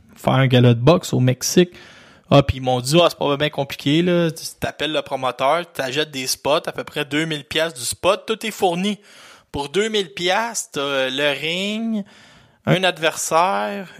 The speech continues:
une commission qui est pas trop achalante, euh, qui vont accepter le combat. T'as, euh, un homme de coin, des plasters, euh, une gourde.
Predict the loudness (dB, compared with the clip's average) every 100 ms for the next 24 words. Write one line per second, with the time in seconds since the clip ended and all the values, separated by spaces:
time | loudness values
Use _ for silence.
0 | -6 -4 -2 0 0 0 -4 -2 0 0
1 | -2 -4 -2 -2 2 0 2 0 2 2
2 | 0 -4 -6 -4 -4 -8 -6 -2 -2 -2
3 | -4 -6 -10 -12 -4 -2 -2 -2 -2 -2
4 | -4 -8 _ -20 -20 -20 -20 _ _ _
5 | -2 2 4 4 4 2 2 0 -2 -2
6 | -2 -2 -4 -4 -4 -4 -6 -6 -8 -6
7 | -6 -6 -4 -2 -2 -6 -2 0 0 0
8 | -2 -4 0 0 -2 -6 -10 -4 -2 0
9 | -2 -8 -14